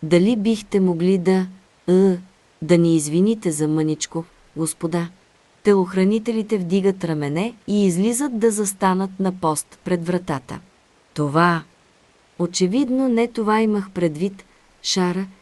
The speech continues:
казва Воханес и се засмива горчиво, отчаяно. Затова ли ме покани тук? За хубава вечеря и предложения? Това не е хубава вечеря.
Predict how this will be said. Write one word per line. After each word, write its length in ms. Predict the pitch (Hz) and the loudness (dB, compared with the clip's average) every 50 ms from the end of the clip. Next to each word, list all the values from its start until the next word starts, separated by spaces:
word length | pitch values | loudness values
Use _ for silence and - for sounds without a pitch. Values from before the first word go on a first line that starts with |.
| _ _ _ _ | _ _ _ _
казва 380 | - 196 190 190 185 180 185 180 | -2 -2 0 0 -2 -2 -2 -2
Воханес 720 | 165 165 156 - - 180 175 175 175 175 175 - - - _ | -2 -4 -6 -4 -2 -2 -2 -2 -2 -4 -4 -6 -10 -10 _
и 100 | - 240 | -4 -4
се 160 | 220 - 214 190 | -2 0 -2 -2
засмива 640 | 170 170 170 165 - - 180 196 208 208 202 208 | -2 -2 -4 -6 -4 -2 0 0 2 2 0 -2
горчиво, 680 | 190 170 165 160 156 - - - 202 202 180 190 208 208 208 - _ _ _ _ _ _ - | -2 -2 -4 -4 -4 -6 -6 -4 -2 -2 -2 -4 -6 -8 -12 -18 _ _ _ _ _ _ -8
отчаяно. 680 | 208 202 202 - - 170 147 135 127 - 120 123 - - _ _ _ _ _ _ _ _ _ _ _ _ _ _ _ _ _ - | -8 -8 -6 -6 -6 -6 -6 -6 -8 -10 -12 -14 -16 -18 _ _ _ _ _ _ _ _ _ _ _ _ _ _ _ _ _ -6
Затова 460 | 139 165 175 175 - 170 175 185 208 | -2 -2 -2 -2 0 2 2 2 2
ли 100 | 247 285 | 2 0
ме 160 | 254 220 185 | -2 -2 -2
покани 500 | 196 185 175 185 190 175 160 156 147 139 | -2 -4 -4 -2 -2 -2 -2 -2 -2 -4
тук? 400 | 139 - 196 214 208 - - - _ _ _ _ _ _ _ _ _ _ _ _ _ _ _ | -6 -6 -6 -6 -6 -10 -16 -20 _ _ _ _ _ _ _ _ _ _ _ _ _ _ _
За 180 | 160 156 185 185 | -4 -2 -2 -2
хубава 440 | 185 185 202 190 190 190 180 190 | 0 -2 -2 0 0 0 0 0
вечеря 580 | 185 180 180 175 - - 170 156 151 151 165 170 - - | 0 0 -2 -2 -2 0 0 0 0 0 -2 -2 -2 -4
и 140 | 190 185 | -6 -4
предложения? 840 | 190 196 202 190 190 190 190 175 165 175 160 156 156 160 175 202 226 233 - _ _ _ _ _ _ _ _ _ _ | -2 -2 -2 0 0 0 0 0 0 0 0 0 -2 -2 -4 -4 -6 -8 -12 _ _ _ _ _ _ _ _ _ _
Това 280 | - 160 160 175 180 190 | -6 -2 0 2 2 4
не 200 | 196 196 190 196 | 4 2 2 0
е 40 | 196 | -2
хубава 440 | 190 - 175 156 156 151 151 165 | -2 -4 -4 -2 -2 -2 -2 -2
вечеря. 540 | 165 175 175 180 - 196 175 151 - - 139 | -2 -2 -2 -2 -4 -4 -4 -6 -8 -12 -16